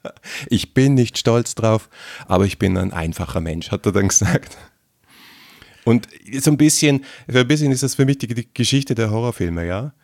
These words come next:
Das ist ziemlich schwer, diese Terrorgeschichte. „Naja, machen wir einfach Schrecken, ja. Machen wir einfach hier mit dem Viehtreiber, zack, Schreck, Schreck, Schreck.“ Und ja, da kann man so ein Popcorn verschütten und, und ein bisschen kreischen und dann kann man die Freundin in den Arm nehmen und dann ist alles gut.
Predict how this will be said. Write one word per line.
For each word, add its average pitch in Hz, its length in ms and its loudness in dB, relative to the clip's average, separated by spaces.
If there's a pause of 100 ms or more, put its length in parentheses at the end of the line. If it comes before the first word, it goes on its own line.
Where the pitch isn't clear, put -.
(100)
Das 131 140 2
ist - 340 -2
ziemlich 147 260 2
schwer, 98 380 0
diese 92 240 -4
Terrorgeschichte. 92 720 -2
„Naja, 87 240 -2
machen 90 180 -2
wir 90 80 -2
einfach - 400 -6
Schrecken, 85 400 -6
ja. 107 200 4
Machen 107 200 2
wir 104 80 0
einfach 95 240 -2
hier 98 220 2
mit 90 160 -4
dem 85 80 -4
Viehtreiber, 87 720 -2
zack, - 400 -6
Schreck, - 240 0
Schreck, - 260 -4
Schreck.“ 135 280 0 (680)
Und 92 480 0 (100)
ja, 90 200 2
da 87 100 0
kann 87 200 -2
man 87 200 2
so 85 140 -4
ein 82 80 -4
Popcorn 113 400 2
verschütten 98 680 2
und, 90 280 0
und 87 160 -4
ein 85 40 -4
bisschen 87 260 -6
kreischen 110 640 0
und 87 360 -6
dann 82 420 -8
kann - 160 -6
man 85 80 -4
die 82 80 -8
Freundin 107 340 4
in 87 120 2
den 90 40 0
Arm 113 220 2
nehmen 104 240 4
und 85 160 -2
dann 85 80 -6
ist - 140 -6
alles - 240 -6
gut. 156 240 0